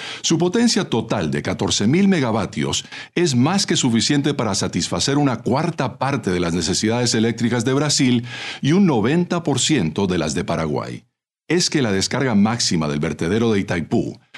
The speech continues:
más de sesenta y dos mil metros cúbicos por segundo, corresponde a cuarenta veces la descarga promedio de las cataratas del Iguazú.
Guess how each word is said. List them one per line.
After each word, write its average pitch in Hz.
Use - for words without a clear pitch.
más 139
de 175
sesenta 101
y 95
dos 85
mil 151
metros 123
cúbicos 123
por 123
segundo, 87
corresponde 139
a 180
cuarenta 120
veces 143
la 92
descarga 120
promedio 104
de 104
las 80
cataratas 85
del 98
Iguazú. 101